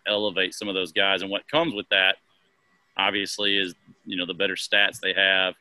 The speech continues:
the faster they become, all of that kinda stuff, the more likely they are to play at the next level. So, I mean, we've had guys like Jalen Williams, uh, that's at Indiana starting right now at corner. You know, we had Cam Baker, who went to Memphis. I think he recently transferred out.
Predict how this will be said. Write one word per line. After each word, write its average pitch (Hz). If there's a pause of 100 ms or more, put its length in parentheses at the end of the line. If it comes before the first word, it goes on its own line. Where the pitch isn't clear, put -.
(140)
the -
faster 95
they 95
become, 95
all 90
of 82
that 92
kinda 92
stuff, 90
the 92
more 92
likely 90
they 90
are 90
to 82
play 98
at 85
the 90
next 87
level. 95
So, 92 (300)
I -
mean, 92
we've 95
had 104
guys 104
like 95
Jalen 98
Williams, 104 (220)
uh, 92
that's 95
at 92
Indiana 101
starting 98
right 98
now 101
at -
corner. 104 (260)
You 95
know, 98
we 95
had 98
Cam 104
Baker, 98
who 95
went 98
to 92
Memphis. 95
I -
think 92
he 95
recently 92
transferred 95
out. 95